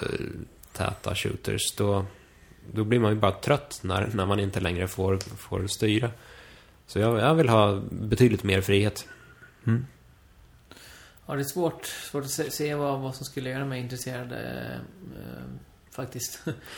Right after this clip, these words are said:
Speaker 3: är svårt att hitta någonting som... i och med att, eh, stämningen och estetiken som genomsyrar,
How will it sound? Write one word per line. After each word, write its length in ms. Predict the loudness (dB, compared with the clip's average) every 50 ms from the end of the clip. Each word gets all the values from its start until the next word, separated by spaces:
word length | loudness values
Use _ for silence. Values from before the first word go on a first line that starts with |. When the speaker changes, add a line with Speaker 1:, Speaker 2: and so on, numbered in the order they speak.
| -6 -6
Speaker 3:
är 60 | -4
svårt 160 | -2 -2 0
att 40 | 0
hitta 340 | 2 0 0 0 0 0 2
någonting 520 | 2 2 2 0 0 0 0 -2 -2 -2
som... 380 | -2 -4 -4 -4 -4 -4 -6 -8 -10 -18 -20 -20 -20 -20 -20 -20 -20 _ _ _ _ _
i 180 | 2 4 6
och 40 | 6
med 220 | 8 8 8 6
att, 220 | 6 2 0 -10 -8 -4
eh, 340 | -2 0 2 2 2 2 2 0 -4 -8 -12 -14 -16 -16 -16 -16 -16 -14 -14 -14 -14 -14 -14 -12
stämningen 680 | 2 4 6 6 6 4 2 2 4 4 2 2 2
och 180 | 0 -2 0
estetiken 600 | 0 -2 0 -2 -4 2 4 6 6 6 4 2
som 160 | 2 4 4 4
genomsyrar, 1000 | 6 4 4 4 2 0 0 0 0 0 0 0 2 2 2 0 0 -2 -6 -8